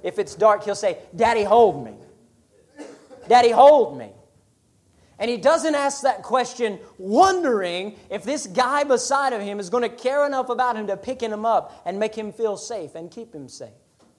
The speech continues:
Why? None of your children would look at me in a dark parking lot and say, "Daddy, hold me." I'm not their father, but I am his father.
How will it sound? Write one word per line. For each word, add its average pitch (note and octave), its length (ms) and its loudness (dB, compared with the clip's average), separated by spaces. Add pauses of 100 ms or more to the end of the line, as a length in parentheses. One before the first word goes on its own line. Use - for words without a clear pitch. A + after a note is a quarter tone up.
(260)
Why? A3+ 360 -4 (1500)
None A3 200 -2
of A3 120 0
your C#4 240 2
children A3+ 460 -2
would G#3+ 100 -2
look G3+ 220 -6
at F#3 160 -8
me F3+ 300 -10 (100)
in G3 100 -8
a F#3 60 -6
dark F#3+ 320 -2
parking F#3 300 -8
lot F3 140 -6
and E3+ 80 -14
say, F3+ 180 -8
"Daddy, G3 340 -2
hold G#3+ 400 0
me." G#2+ 100 -18 (1500)
I'm E3+ 120 -14
not E3 200 -8
their E3 120 -8
father, D#3+ 420 -12 (1040)
but D3 100 -12
I D3+ 120 -6
am G3 240 -8
his F3 220 -18
father. B2+ 420 -12